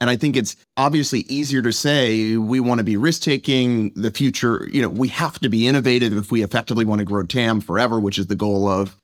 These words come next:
an ambitious software business. But the details always,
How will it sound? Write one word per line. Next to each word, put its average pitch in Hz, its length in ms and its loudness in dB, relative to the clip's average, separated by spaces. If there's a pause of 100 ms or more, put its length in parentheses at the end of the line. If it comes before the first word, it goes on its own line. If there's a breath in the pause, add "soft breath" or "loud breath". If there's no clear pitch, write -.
an 113 140 0
ambitious 107 420 0
software 104 460 0
business. 92 720 -4 (200)
But 151 140 0
the 156 60 2
details 143 680 0
always, 117 960 0